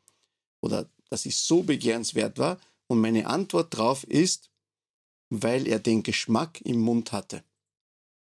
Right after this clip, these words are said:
Und viel weiter vorne heißt es, ähm,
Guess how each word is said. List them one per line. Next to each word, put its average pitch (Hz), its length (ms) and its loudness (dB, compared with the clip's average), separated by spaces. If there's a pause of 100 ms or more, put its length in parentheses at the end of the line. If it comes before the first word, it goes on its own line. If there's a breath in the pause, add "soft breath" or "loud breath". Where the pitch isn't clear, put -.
(760)
Und 135 180 2
viel 240 320 4
weiter 165 300 4
vorne 196 560 4 (500)
heißt 208 320 4
es, 175 400 4 (420)
ähm, 135 520 2